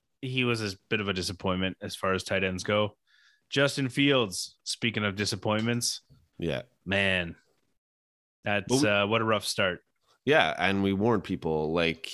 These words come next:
Speaker 2: <laughs> it was not a really, not really a him issue. It was the offensive line sacked nine times. Um,
Speaker 1: Yeah, but it, but it's very clear why
Speaker 2: Yeah.
Speaker 1: they didn't wanna put their, you know, uh, franchise quarterback in there year one, because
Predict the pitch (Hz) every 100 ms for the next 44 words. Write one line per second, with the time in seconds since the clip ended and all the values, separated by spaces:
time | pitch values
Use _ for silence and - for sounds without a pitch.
0 | - 127 - - - - - 123 - -
1 | - - 135 151 127 113 - 123 123 120
2 | 151 - 131 117 123 120 107 - _ _
3 | 127 117 123 123 120 117 98 - 123 160
4 | 196 156 - 175 139 104 92 98 85 92
5 | 101 90 82 85 95 92 - 82 - 87
6 | 85 82 92 87 85 - - - - -
7 | _ - 85 82 80 78 78 76 76 -
8 | 175 92 110 123 110 120 117 110 120 127
9 | - - 135 123 104 104 107 104 101 110
10 | 113 104 104 98 120 110 - 104 101 98
11 | 98 _ _ _ _ _ - 123 98 92
12 | 101 107 101 98 98 95 123 120 127 113
13 | 107 - 127 117 117 113 - 147 165 147
14 | 110 107 110 107 107 104 104 147 180 165
15 | 139 120 120 113 -